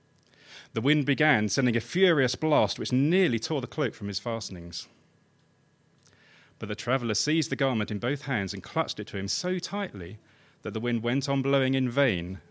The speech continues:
till it was exhausted. The sun now had its turn, dispelling the clouds that had gathered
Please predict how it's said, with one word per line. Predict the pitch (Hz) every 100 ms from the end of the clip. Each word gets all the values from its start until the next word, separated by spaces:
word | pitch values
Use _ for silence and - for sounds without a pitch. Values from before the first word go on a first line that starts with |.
| -
till | - 101
it |
was | 101 92
exhausted. | 92 98 101 - 92 80 - - - _ _ _ _ _ _ _ _ _ _ _ _ - - - - -
The | 117
sun | - 175 160
now | 107 104
had | 131
its | 185 -
turn, | - 95 92 - _ _ -
dispelling | 120 - 175 185
the | 170
clouds | 190 147 120 123
that |
had | 123 104
gathered | 147 110 95